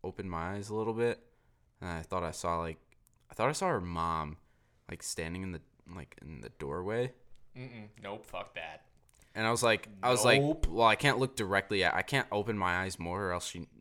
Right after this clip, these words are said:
Speaker 1: I'm looking at her, and this is awkward." But is that her? And then I went to go,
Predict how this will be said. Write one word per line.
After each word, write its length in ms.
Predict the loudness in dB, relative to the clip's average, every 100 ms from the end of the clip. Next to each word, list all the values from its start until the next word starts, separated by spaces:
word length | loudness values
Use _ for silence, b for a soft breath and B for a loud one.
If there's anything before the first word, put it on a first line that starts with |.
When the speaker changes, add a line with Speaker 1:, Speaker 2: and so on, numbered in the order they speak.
| -20 _ _ -12
Speaker 1:
I'm 180 | -10
looking 220 | -10 -8 -8
at 140 | -6
her, 120 | -6
and 160 | -8 -8
this 140 | -12 -10
is 120 | -6
awkward." 500 | -6 -4 -4 -4 -6 -12 b b b b b _ _ _ _ _ _ -16
But 140 | -14 -14 -20 _ _ _ _ _ _
is 140 | -12 -12
that 160 | -12 -14 -12
her? 300 | -8 -8 -10 _ _ _ _ _ -10
And 80 |
then 60 | -6
I 100 | -4
went 120 | -4
to 60 | -6
go, 200 | -8 -8